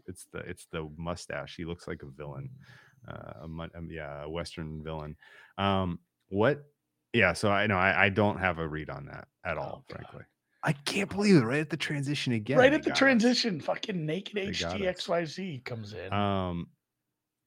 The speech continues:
Speaker 1: all right, well, I, I
Speaker 2: <laughs> He owns a haunted
Speaker 1: I don't,
Speaker 2: amusement park.
Speaker 1: I, I am ready to fire Art Smith if that makes you, if that answers the question.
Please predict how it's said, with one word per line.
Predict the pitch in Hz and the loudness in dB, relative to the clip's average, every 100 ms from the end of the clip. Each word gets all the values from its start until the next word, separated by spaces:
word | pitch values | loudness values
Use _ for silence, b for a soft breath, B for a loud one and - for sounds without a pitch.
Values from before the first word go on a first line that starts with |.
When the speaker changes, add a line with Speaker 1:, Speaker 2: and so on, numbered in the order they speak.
| - | -6
Speaker 1:
all | 95 76 | -4 -4
right, | 76 | -6
well, | 87 90 87 _ _ _ _ - | -4 -4 -4 _ _ _ _ 0
I, | 107 - _ 107 | 0 -2 _ 4
I | 117 | 6
Speaker 2:
<laughs> | 120 113 - | 6 4 0
He | - | -4
owns | 175 131 | -4 -4
a | - - | -10 -16
haunted | - 107 - - 107 | -10 -10 -10 -6 6
Speaker 1:
I | 113 | 8
don't, | 131 120 | 10 8
Speaker 2:
amusement | - - | 4 -18
park. | - - | -12 2
Speaker 1:
I, | 107 143 143 127 - | 6 8 8 4 0
I | 101 135 | 6 8
am | 160 151 123 107 | 6 4 2 2
ready | 101 95 | 2 0
to | 82 | -4
fire | - 82 76 76 - | -4 -4 -2 -4 -8
Art | 80 - | -10 -10
Smith | - 73 71 | -14 -14 -14
if | 85 82 | -14 -8
that | 78 - | -8 -8
makes | 95 90 82 - | -10 -10 -10 -12
you, | 82 80 | -12 -10
if | - | -6
that | 82 | -4
answers | 80 - 80 71 | -6 -8 -12 -12
the | |
question. | - 76 - - 87 | -14 -12 -12 -14 -16